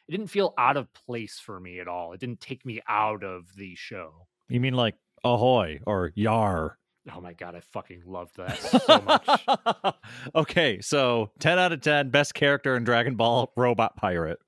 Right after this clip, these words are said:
Speaker 1: Robot Pirate, the best character.
Speaker 2: <laughs>
Speaker 1: Anybody who hasn't seen Robot Pirate, go watch that episode.
Speaker 2: Oh, it's the freaking best. I wanna
Speaker 1: I
Speaker 2: cosplay as that guy.
Speaker 1: <laughs> I do have to point out, too, that that Robot Pirate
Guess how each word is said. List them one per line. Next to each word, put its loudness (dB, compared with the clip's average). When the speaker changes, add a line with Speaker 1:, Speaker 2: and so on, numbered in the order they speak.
Speaker 1:
Robot 2
Pirate, -2
the 4
best 4
character. -2
Speaker 2:
<laughs> -2
Speaker 1:
Anybody 2
who 4
hasn't 2
seen -4
Robot 2
Pirate, -2
go -4
watch -2
that -4
episode. -10
Speaker 2:
Oh, 4
it's -4
the -2
freaking 0
best. -2
I -8
wanna -2
Speaker 1:
I 4
Speaker 2:
cosplay -2
as -2
that -2
guy. -2
Speaker 1:
<laughs> -4
I 4
do -4
have 2
to -20
point -4
out, -2
too, -2
that 2
that 2
Robot 2
Pirate 0